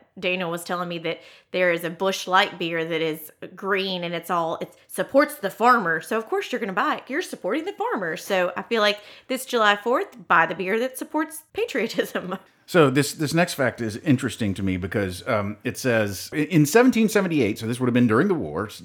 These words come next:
Speaker 2: George Washington gave his soldiers a double ration of rum to celebrate the July the fourth holiday.
Speaker 1: Ah.
Speaker 2: It's, uh, the reason I find that interesting is because some, some researching that I did said that Philadelphia, they actually celebrated the July the fourth holiday in Philadelphia the year after.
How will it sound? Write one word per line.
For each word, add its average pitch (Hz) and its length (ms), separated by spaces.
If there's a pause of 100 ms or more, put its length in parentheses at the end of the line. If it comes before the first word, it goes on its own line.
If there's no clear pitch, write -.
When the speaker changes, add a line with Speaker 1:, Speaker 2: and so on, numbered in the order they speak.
Speaker 2:
George 139 360
Washington 127 580
gave 110 260
his 117 180
soldiers 107 420
a 104 140
double 160 400
ration 147 400
of 110 100
rum 107 540 (300)
to 131 100
celebrate 135 440
the 120 60
July 110 260
the 101 100
fourth 104 240
holiday. - 520
Speaker 1:
Ah. 247 540
Speaker 2:
It's, - 260
uh, 156 120
the 135 140
reason 254 260
I - 40
find 160 220
that 120 80
interesting 123 440
is 95 100
because 113 500
some, 120 360
some 120 260
researching 135 480
that 101 100
I 147 140
did 120 280
said 107 300
that 104 160 (300)
Philadelphia, 180 680
they 123 160
actually 156 320
celebrated 135 600
the 113 60
July 123 320
the 120 80
fourth 117 260
holiday 107 460
in 98 100
Philadelphia 110 640
the 101 100
year 110 400
after. 107 540